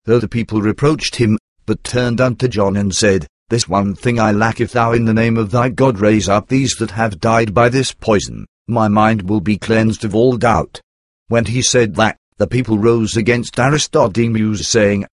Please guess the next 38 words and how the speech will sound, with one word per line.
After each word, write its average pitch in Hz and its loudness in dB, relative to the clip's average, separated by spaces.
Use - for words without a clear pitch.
"We 107 0
will 110 0
burn 117 2
thee 123 -2
and 117 -4
thine 127 2
house 104 2
if 107 -6
thou 139 2
goest 139 0
on 117 -4
to 123 -4
trouble 113 0
the 110 2
apostle 131 0
further 117 2
with 110 -2
thy 104 2
words." 73 -2
John, 98 0
therefore, 101 -2
seeing 120 0
that 110 2
there 104 0
was 110 -2
a 107 0
fierce 123 -2
sedition, 101 -2
asked 120 0
for 113 -4
silence, 101 0
and 107 -4
said 110 0
in 104 -2
the 90 0
hearing 92 0
of 80 -2
all, 76 0